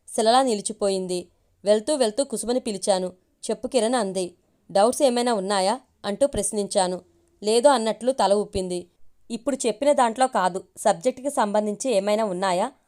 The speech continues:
అని అడగగానే నవ్వుతూ, "ఉన్నాయి కిరణ్, చాలానే ఉన్నాయి. క్లాస్ రూమ్ నెంబర్ డెబ్బై తొమ్మిది ఖాళీగా ఉంది, అక్కడ చెప్తావా?" "బోర్డు మీద రాస్తూ చెప్పగలవా?" అంది. "బోర్డు మీద ఎందుకు,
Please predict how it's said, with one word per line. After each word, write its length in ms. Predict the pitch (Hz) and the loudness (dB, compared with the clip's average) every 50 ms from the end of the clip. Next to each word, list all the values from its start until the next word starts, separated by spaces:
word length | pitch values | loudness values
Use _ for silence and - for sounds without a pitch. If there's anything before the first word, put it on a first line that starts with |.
| _ _ - | _ _ -6
అని 120 | 208 214 | -2 0
అడగగానే 500 | 233 196 180 190 190 190 214 220 233 247 | 0 0 0 -2 0 2 2 2 2 2
నవ్వుతూ, 500 | 240 208 185 175 175 190 - 226 247 302 302 _ _ _ _ _ - | 0 0 -2 -4 -4 -8 -8 -6 -6 -6 -8 _ _ _ _ _ -10
"ఉన్నాయి 260 | - 202 208 226 247 240 | -6 -2 0 0 0 0
కిరణ్, 300 | - 226 196 190 185 180 180 _ _ _ _ - - | 2 2 2 2 2 0 -6 _ _ _ _ -2 2
చాలానే 300 | 220 196 190 214 233 254 | 2 4 4 2 2 0
ఉన్నాయి. 340 | 262 233 208 190 190 185 180 175 _ _ _ _ _ _ - | 0 -2 -2 -2 -2 -4 -4 -6 _ _ _ _ _ _ -2
క్లాస్ 320 | 214 214 208 226 226 - | 2 4 4 4 4 2
రూమ్ 160 | 285 285 277 | -2 -2 0
నెంబర్ 340 | 254 220 202 196 190 233 277 - _ _ _ _ _ _ - 190 | 0 -2 0 2 2 0 0 0 _ _ _ _ _ _ -2 0
డెబ్బై 300 | 208 196 165 170 247 262 | 0 2 2 2 0 -2
తొమ్మిది 300 | 262 - 208 202 202 262 | 0 -2 -4 -4 -6 -6
ఖాళీగా 460 | - - 196 185 190 214 208 233 233 | -4 -2 0 0 0 0 2 2 0
ఉంది, 360 | 214 190 185 175 180 180 _ _ _ _ _ - | 0 0 -4 -6 -10 -10 _ _ _ _ _ -10
అక్కడ 200 | 202 - - 214 | -6 -4 -4 -2
చెప్తావా?" 640 | 214 - 185 - - - 226 196 180 190 220 277 - _ _ _ _ _ _ _ _ - | -2 -2 -6 -4 -2 0 0 2 2 0 -2 -4 -8 _ _ _ _ _ _ _ _ 0
"బోర్డు 220 | 214 220 233 233 | 0 0 2 2
మీద 160 | 262 277 269 | 4 4 4
రాస్తూ 340 | 269 233 196 190 190 - 262 | 4 4 4 2 0 -2 -6
చెప్పగలవా?" 540 | 247 - 220 - - 214 196 214 208 208 233 | -4 -2 -2 -2 -2 0 0 2 4 4 4
అంది. 380 | 240 208 185 180 180 180 185 - _ _ _ _ _ _ - | 2 0 -2 -4 -8 -8 -10 -12 _ _ _ _ _ _ -2
"బోర్డు 280 | 170 208 214 214 233 | 2 2 2 2 2
మీద 160 | 247 269 269 269 | 2 4 4 4
ఎందుకు, 420 | 262 240 233 233 - 262 285 302 | 4 2 0 -4 -6 -6 -8 -8